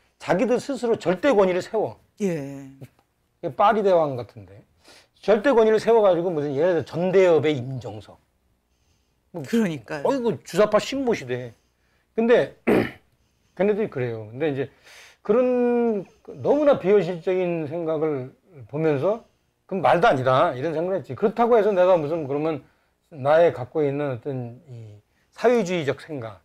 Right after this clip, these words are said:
Speaker 1: 이걸 버린 건 아니에요. 조금 아까 얘기했듯이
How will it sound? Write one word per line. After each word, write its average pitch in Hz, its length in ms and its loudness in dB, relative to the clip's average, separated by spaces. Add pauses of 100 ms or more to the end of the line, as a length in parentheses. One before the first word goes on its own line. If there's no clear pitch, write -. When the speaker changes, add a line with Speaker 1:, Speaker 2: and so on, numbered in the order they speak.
(120)
Speaker 1:
이걸 185 220 0
버린 147 280 -4
건 190 120 0
아니에요. 110 260 -8 (300)
조금 214 220 -2
아까 190 220 4
얘기했듯이 143 540 -4